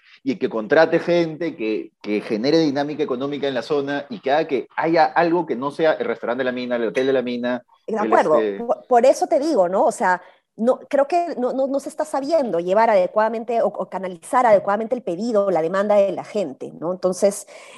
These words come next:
Speaker 2: eh, eh, eso no ayuda justamente a, a, eh, llevar, eh, buenos acuerdos, ¿no?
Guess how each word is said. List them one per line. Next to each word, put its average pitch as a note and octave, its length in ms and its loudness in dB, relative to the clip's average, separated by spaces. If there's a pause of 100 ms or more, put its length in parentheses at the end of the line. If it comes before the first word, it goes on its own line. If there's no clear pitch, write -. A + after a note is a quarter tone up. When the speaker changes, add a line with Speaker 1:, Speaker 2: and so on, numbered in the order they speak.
(180)
Speaker 2:
eh, D3 880 -2
eh, E3 240 -6
eso A3 300 6
no A#3 100 8
ayuda A3+ 540 8
justamente G3 840 2
a, F#3 360 4
a, E3+ 640 -2
eh, C#3+ 480 -10
llevar, F3 520 4 (260)
eh, E3 180 -2
buenos F#3+ 400 0
acuerdos, F#3+ 560 2
¿no? F3 240 -8